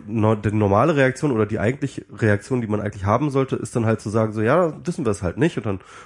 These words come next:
warten wir ab, vielleicht kommt's ja noch raus oder dann lassen wir es in der Schwebe“ oder so etwas. Ja, das ist sozusagen die, in Anführungsstrichen, normale Reaktion. Aber die, ähm, lassen das nicht gelten, sondern sie wollen,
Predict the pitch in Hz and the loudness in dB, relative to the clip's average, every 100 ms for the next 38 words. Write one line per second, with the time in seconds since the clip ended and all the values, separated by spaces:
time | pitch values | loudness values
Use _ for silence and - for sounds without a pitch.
0 | _ 110 - 113 - - - 120 107 - | _ -2 0 0 0 -2 -2 -2 -2 -4
1 | 120 - 104 101 156 170 117 107 104 101 | -6 0 -2 2 2 2 0 0 0 0
2 | 101 113 123 107 104 107 104 - 151 165 | -2 -2 0 0 0 -2 -2 2 2 2
3 | 139 120 113 117 - 117 113 107 113 - | 0 0 -2 -4 -4 -2 0 -2 -6 -8
4 | 110 107 107 104 101 104 - - - - | -10 0 0 0 -2 -8 -8 -18 -20 -20
5 | - _ - 110 110 - 107 - 117 - | -20 _ -8 -4 -4 0 -2 0 -2 -2
6 | 104 95 92 98 156 113 98 - 113 135 | -4 -2 0 2 4 4 2 0 -6 -6
7 | - - - - 110 107 156 - _ 120 | -8 -20 -20 -4 -2 0 -4 -6 _ 2
8 | 117 117 104 139 165 131 131 - 110 127 | 2 2 0 0 0 0 -2 0 0 0
9 | 107 98 95 92 98 101 110 156 180 160 | -2 -2 -4 -2 -2 2 4 4 0 -4